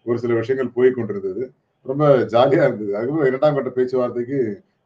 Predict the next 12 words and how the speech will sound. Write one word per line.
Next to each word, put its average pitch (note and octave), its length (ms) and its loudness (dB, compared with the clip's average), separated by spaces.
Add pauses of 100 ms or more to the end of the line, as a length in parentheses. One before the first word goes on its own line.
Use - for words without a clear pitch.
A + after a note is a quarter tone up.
தேமுதிக C3 560 0
குழு C3+ 240 -2
வந்து A#2+ 200 -2
ஒரு A2+ 120 0
ஆறு A#2 200 0
பேர் A#2+ 160 -4
கொண்ட A2+ 180 -10
குழு B2 220 -8
வந்து A2+ 220 -8
உள்ள G#2+ 140 -12
போய் G#2+ 280 -10
பேசினாங்க. G2+ 420 -12